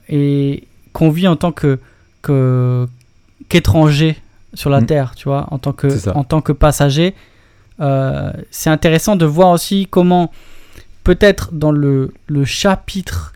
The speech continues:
Speaker 1: qui met l'emphase le, le plus, euh, ou le livre qui met le plus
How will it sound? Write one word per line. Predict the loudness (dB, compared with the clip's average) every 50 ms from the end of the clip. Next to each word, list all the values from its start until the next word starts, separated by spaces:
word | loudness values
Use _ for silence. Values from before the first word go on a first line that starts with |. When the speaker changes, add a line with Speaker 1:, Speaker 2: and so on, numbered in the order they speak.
| -20 _ -16
Speaker 1:
qui | -6 -2 0
met | 2 2 2
l'emphase | 2 2 0 -2 -4 -6 -4 -2 -2 0 0 0 -2 -2
le, | -2 0 -2 -2 -4 -6 _ _ _ _ _ _ _ _
le | -10 -6 -4 -6 -6 -6 _ _ _ -8
plus, | -4 -2 0 0 0 -2 -2 -6 -8 -10 -12 -16 _ _ _ _ _ _ _ _ -4
euh, | -4 -2 -2 -2 -2 -4 -6 -8 -10 _ _ _ _ -8 -2
ou | 0
le | 2 2
livre | 2 2 0 -2 -4
qui | -6 -4 -2
met | 0 2
le | 0 0
plus | -2 -6 -8 -6 -6 -6 -6 -8 -10